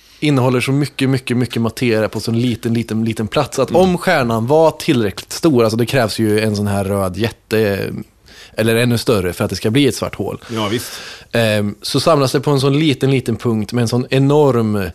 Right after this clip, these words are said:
Speaker 1: enorm gravitation att ingenting, inte ens ljuset, kan, kan komma undan. Och kring den här så bildas det en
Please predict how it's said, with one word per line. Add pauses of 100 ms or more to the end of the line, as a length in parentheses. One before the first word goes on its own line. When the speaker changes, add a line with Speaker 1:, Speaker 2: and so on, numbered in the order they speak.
(160)
Speaker 1:
enorm
gravitation
att
ingenting, (260)
inte
ens
ljuset,
kan, (140)
kan
komma
undan.
Och
kring
den
här
så
bildas
det
en